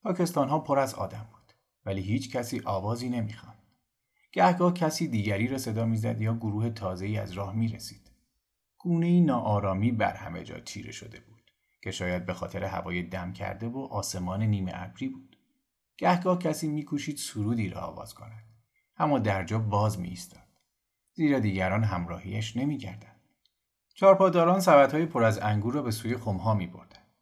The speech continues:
رسم هر ساله بر این بود که نخست سهم اربابان، اسقف و دولت را کنار بگذارند.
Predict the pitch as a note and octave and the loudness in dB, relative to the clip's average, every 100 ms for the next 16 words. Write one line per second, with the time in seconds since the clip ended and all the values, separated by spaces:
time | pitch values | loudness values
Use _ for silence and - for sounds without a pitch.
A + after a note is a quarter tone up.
0 | _ F3 E3+ C3+ A2+ G2 G2+ A2+ A#2+ G2 | _ 2 2 2 2 2 2 0 2 2
1 | B2 D#3 D#3+ D#3+ C3+ A#2 C#3+ - B2+ A#2 | 4 2 0 0 -2 -2 -2 0 2 2
2 | G#2+ F#2 F2+ F2+ A2 D3 D#3+ B2+ G#2+ C3 | 0 0 0 -2 0 0 0 -2 -4 -4
3 | C#3 - A#2 G#2 F2+ G2+ - G2+ - E2+ | -6 -4 -6 -4 -2 -2 -2 -6 -6 -10
4 | E2+ - F#2 - G#2+ - | -10 -12 -14 -16 -18 -20